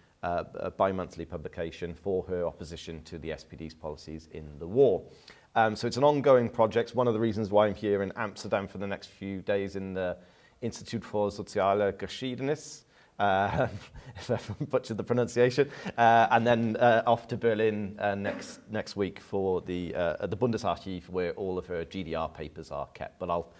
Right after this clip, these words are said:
talk about that later on. Um, I don't want to spend too much time today talking about Zetkin and her life,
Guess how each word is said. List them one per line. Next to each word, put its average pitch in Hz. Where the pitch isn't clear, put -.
talk 120
about 85
that 85
later 85
on. 87
Um, 117
I 120
don't 190
want 185
to -
spend 160
too 185
much -
time 131
today 117
talking 120
about 107
Zetkin 127
and 113
her 113
life, 110